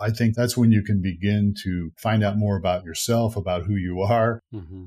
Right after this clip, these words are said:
Speaker 1: and you can begin to find a level of serenity to some
Speaker 2: Mm-hmm.
Speaker 1: degree.
Speaker 2: Yeah.
Speaker 1: <laughs>
Speaker 2: Now, but here's the question, though, how do we get to a place where we can release? Because
Speaker 1: Yeah.
Speaker 2: we don't wanna release by default.
Speaker 1: Right.
Speaker 2: Sometimes we could be afraid of, "Wait, what if I release this, but I actually didn't have to?"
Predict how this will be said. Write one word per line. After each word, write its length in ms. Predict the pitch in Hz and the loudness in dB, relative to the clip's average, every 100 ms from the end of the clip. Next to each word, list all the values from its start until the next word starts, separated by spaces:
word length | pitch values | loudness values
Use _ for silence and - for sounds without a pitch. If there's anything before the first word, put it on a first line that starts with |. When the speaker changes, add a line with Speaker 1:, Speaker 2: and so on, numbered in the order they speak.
| 95 | -10
Speaker 1:
and 380 | 92 90 90 87 | -8 -6 -6 -6
you 120 | 95 | -10
can 180 | - 85 | -12 -14
begin 300 | 85 85 85 | -14 -14 -16
to 80 | 80 | -16
find 540 | - 82 82 82 82 - | -14 -12 -10 -12 -16 -14
a 80 | 95 | -12
level 460 | 87 90 90 87 - | -8 -8 -6 -10 -12
of 80 | 87 | -12
serenity 640 | - 82 82 85 95 90 _ - | -12 -10 -8 -8 -8 -8 _ -16
to 100 | - | -10
some 160 | 101 92 | -6 -6
Speaker 2:
Mm-hmm. 60 | |
Speaker 1:
degree. 340 | 87 82 101 113 _ _ - | -8 -6 -4 -6 _ _ -20
Speaker 2:
Yeah. 420 | 104 101 101 92 85 - | -14 -12 -12 -14 -10 -8
Speaker 1:
<laughs> 60 | - 127 - 123 113 _ _ - | -6 -8 -8 -8 -8 _ _ -10
Speaker 2:
Now, 120 | 117 | -4
but 140 | 123 107 | -2 0
here's 220 | 151 175 | -2 -2
the 80 | - | -6
question, 540 | - 156 185 - 80 | -6 -4 -4 -8 -10
though, 300 | 78 - 110 - _ _ _ _ _ - | -12 -16 -18 -20 _ _ _ _ _ -6
how 180 | 151 147 | 0 0
do 360 | 117 117 143 | 0 0 0
we 280 | 139 104 90 | 0 -4 -6
get 200 | 82 98 | -8 -8
to 100 | - | -6
a 60 | 98 | -8
place 320 | - 98 - | -4 -6 -6
where 80 | 98 | -8
we 80 | 98 | -8
can 180 | 92 | -10
release? 420 | 87 90 87 - - | -10 -10 -12 -12 -8
Because 600 | 110 127 110 101 - - | -4 0 2 2 -2 -10
Speaker 1:
Yeah. 100 | - | -12
Speaker 2:
we 100 | 135 | -6
don't 240 | 127 156 117 | 2 2 2
wanna 200 | 139 120 | 0 0
release 340 | 85 82 82 | -2 -6 -6
by 160 | - 85 | -4 -4
default. 600 | 107 113 - 80 127 - | -2 -4 -6 -4 -2 -4
Speaker 1:
Right. 180 | - - | -12 -8
Speaker 2:
Sometimes 400 | - 143 143 127 | -2 0 2 0
we 120 | 123 | -2
could 120 | 127 | -6
be 140 | 113 113 | -4 -4
afraid 340 | 110 123 117 | -2 -2 0
of, 140 | 110 98 | -2 -2
"Wait, 220 | 123 92 | -6 -2
what 140 | 117 | -2
if 80 | 156 | 0
I 60 | 147 | -2
release 400 | 120 107 123 - | -2 -2 -4 -6
this, 180 | 117 - | -8 -4
but 160 | 113 | -2
I 80 | 110 | 0
actually 260 | 120 - 113 | -2 -2 -4
didn't 240 | 113 92 | -4 -8
have 300 | 85 127 131 - | -8 -8 -8 -12
to?" 180 | 92 | -18